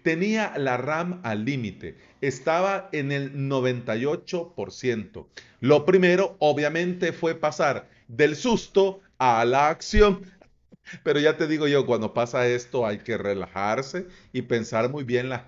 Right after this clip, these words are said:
cosas, ¿ya? Y luego ponerte manos a la obra. Pero, ¿qué te quiero decir? Una vez que hemos pasado el susto,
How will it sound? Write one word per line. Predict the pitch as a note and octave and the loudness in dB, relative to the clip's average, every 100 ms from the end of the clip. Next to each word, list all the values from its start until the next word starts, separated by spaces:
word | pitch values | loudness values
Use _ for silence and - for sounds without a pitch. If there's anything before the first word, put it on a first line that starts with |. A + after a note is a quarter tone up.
| - | -8
cosas, | G#2+ F#2+ F2+ D#2+ | -6 -6 -12 -10
¿ya? | G2+ C3+ F3+ - - | -2 0 0 -6 -18
Y | - A#2+ | -6 -2
luego | G#2+ G#2+ B2+ | 0 0 0
ponerte | C3+ A#2+ B2 B2 | -2 -4 -4 -6
manos | B2 A#2 B2 A#2+ | -6 -6 -8 -8
a | |
la | G2+ E2+ | -6 -6
obra. | F2+ F2 - | -6 -8 -4
Pero, | C3+ B2+ - _ - | -4 -4 -8 _ 2
¿qué | F#3 | 2
te | G3 | 4
quiero | G3 F#3+ | 2 2
decir? | E3+ - C3 G2 F#2 - _ | 0 -2 -2 -4 -6 -18 _
Una | G3+ G#3+ | 2 2
vez | G#3 G3 - | 2 0 -2
que | D#3 | -4
hemos | E3 F3 | -2 -4
pasado | F3+ C#3+ D3 C#3 D3 | 0 0 2 0 0
el | C#3 | -2
susto, | D#3 C#3 - F3+ F3+ | -6 -8 -6 -6 -6